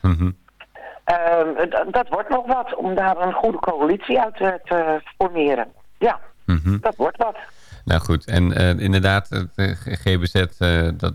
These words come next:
Speaker 1: dat, dat geen, eh, zetel haalde, dat heeft natuurlijk in de aanloop naar de verkiezingen nog, eh, ook andere verhalen, eh, m-, met zich meegebracht. Eh, de, geen,
Speaker 2: Ja.
Speaker 1: geen zetel behaald. Eh,
Speaker 2: Ja.
Speaker 1: misschien om daar nog even kort op in te gaan. Eh, de, de, die campagne is natuurlijk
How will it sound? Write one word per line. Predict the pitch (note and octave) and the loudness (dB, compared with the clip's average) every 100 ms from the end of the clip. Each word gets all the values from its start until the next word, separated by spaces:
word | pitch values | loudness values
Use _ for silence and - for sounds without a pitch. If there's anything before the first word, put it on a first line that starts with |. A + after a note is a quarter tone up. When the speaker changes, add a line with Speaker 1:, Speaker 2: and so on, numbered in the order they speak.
| - | -2
Speaker 1:
dat, | E2+ D#2 | -4 -2
dat | D#2+ - | -4 0
geen, | F2+ E2+ E2+ | 2 4 4
eh, | E2 D#2+ | 2 2
zetel | - F#2 F2+ F2+ E2+ | 2 4 4 4 4
haalde, | E2+ E2+ E2+ | 4 2 -2
dat | E2 D#2+ | -6 0
heeft | E2+ D#2+ | 0 0
natuurlijk | E2 E2 - | -2 -2 -4
in | - F2+ | -2 0
de | E2+ | 4
aanloop | F2 F2+ E2 | 4 4 4
naar | F2+ | 4
de | F2 | 2
verkiezingen | - G2 F#2 F#2 | 2 0 0 2
nog, | F2 E2 - | 2 2 0
eh, | E2+ - | -2 2
ook | F#2 - | 0 2
andere | F#2 G2 G2+ | 2 4 2
verhalen, | - F#2+ G2 F#2+ F#2+ F#2+ F#2+ | 4 4 6 4 4 4 2
eh, | G2 | 0
m-, | F#2 F#2+ | 2 4
met | F#2 - | 4 4
zich | G2 F2 | 2 4
meegebracht. | F#2 F#2 F#2 F2+ G2 - - | 6 6 4 2 2 0 -2
Eh, | E2+ E2 | 0 2
de, | - | 2
geen, | - G3+ G3 | 2 0 0
Speaker 2:
Ja. | F#2+ | -8
Speaker 1:
geen | - G2 | -2 0
zetel | F#2 G2+ G2 F#2 | 2 2 2 0
behaald. | E2 E2+ F2 F#2+ A#2+ - - - - _ - | 2 0 2 0 0 -6 -20 -20 -20 _ 0
Eh, | F#2+ | 4
Speaker 2:
Ja. | F#2 | 4
Speaker 1:
misschien | F2+ - - G#2 | 2 0 2 2
om | F#2+ | 4
daar | G2 G2 | 2 2
nog | F#2+ | 0
even | G#2+ F#2+ G2 F#2+ | 0 0 0 0
kort | - G2+ | 0 0
op | G2+ - | -2 0
in | G2 | 0
te | F#2 | 0
gaan. | - G2+ F#2 F2+ | 0 2 2 0
Eh, | F#2+ F2+ F2 D#2+ | 0 2 2 -2
de, | - E2+ F2 E2+ D2+ | -4 2 2 2 0
de, | F2+ F2 D#2+ D#2+ D#2 | 0 2 2 0 -2
die | - | -4
campagne | - F2 - F2+ | 0 2 2 2
is | F2 - | 2 -2
natuurlijk | E2+ F2 | -4 2